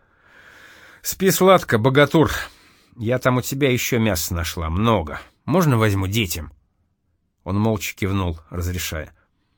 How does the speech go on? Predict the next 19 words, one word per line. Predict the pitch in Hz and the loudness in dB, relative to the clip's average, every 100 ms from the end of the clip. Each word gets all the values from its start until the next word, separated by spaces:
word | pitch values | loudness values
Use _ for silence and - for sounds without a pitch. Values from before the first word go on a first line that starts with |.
| _ _ _ _ _ _ _ | _ _ _ _ _ _ _
Она | 104 117 | -2 0
что-то | 107 - 113 107 | 0 0 -2 -2
добавила | 101 120 113 120 107 101 | 0 0 4 4 4 2
на | 98 | 0
своём | - 98 101 | -2 -2 0
языке, | 92 98 107 120 190 180 - - - - - | 0 -2 -2 -2 -2 -4 -10 -20 -20 -20 -4
радостно | 151 196 165 - 151 | 4 4 4 4 2
расхохоталась | 135 - 98 117 202 196 - - | 2 -2 -2 2 4 4 2 0
и | 180 | 2
убежала. | 127 101 92 92 78 - _ _ _ _ _ _ _ _ _ _ _ _ _ _ _ - _ - | 2 2 -2 -4 -6 -14 _ _ _ _ _ _ _ _ _ _ _ _ _ _ _ -20 _ -4
Мальцов | 110 123 131 - 190 - | 0 2 0 -2 -4 0
проводил | 139 139 139 131 131 | 2 4 4 4 2
её | 110 104 | 2 2
взглядом, | 90 90 92 123 185 165 151 | 0 -4 -2 2 2 0 -2
потом | 127 113 156 | -4 -2 -2
поднял | - - 175 175 170 165 | -2 0 2 4 2 2
глаза | 123 120 110 110 131 | 4 4 4 4 2
к | - | 0
потолку. | - - 113 98 - - 117 98 | -8 -2 -2 -2 -6 -2 0 -2